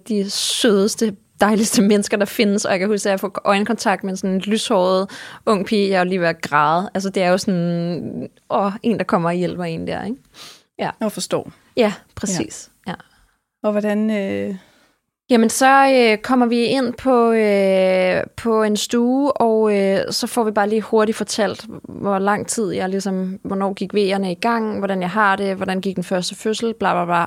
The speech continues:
Speaker 1: Og så kan jeg huske, hun siger, øh, til mig, "Jamen, så kan du bare tage tøjet af og lægge dig herop." Hvor jeg tænkte, "Var der ikke noget med et dejligt bad, eller du ved, <laughs> et eller andet?" Øh, og så får jeg sagt til hende, "Skal jeg tage alt tøjet af?"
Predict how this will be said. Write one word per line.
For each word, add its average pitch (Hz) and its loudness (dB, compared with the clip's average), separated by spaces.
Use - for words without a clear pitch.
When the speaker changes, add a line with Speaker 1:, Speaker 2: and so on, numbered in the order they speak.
Speaker 1:
Og 220 -4
så 220 -2
kan 247 -2
jeg 226 0
huske, 226 0
hun 214 0
siger, 214 0
øh, 180 -2
til 208 -4
mig, 202 -2
"Jamen, 254 -2
så 403 -2
kan 359 0
du 262 2
bare 196 4
tage 208 -4
tøjet 208 0
af 190 0
og 185 0
lægge 185 -4
dig 180 -2
herop." 175 -4
Hvor 196 -4
jeg 185 -6
tænkte, 208 -2
"Var 139 -6
der - -4
ikke 196 -2
noget 240 4
med 170 0
et - -6
dejligt 151 -6
bad, 170 2
eller 160 0
du 294 4
ved, 214 6
<laughs> - 4
et 311 2
eller 262 6
andet?" 233 4
Øh, 220 6
og 220 4
så 247 0
får 262 2
jeg 220 6
sagt 190 2
til 208 -2
hende, 185 -2
"Skal - 0
jeg 170 2
tage - 2
alt 262 6
tøjet 339 6
af?" 285 -2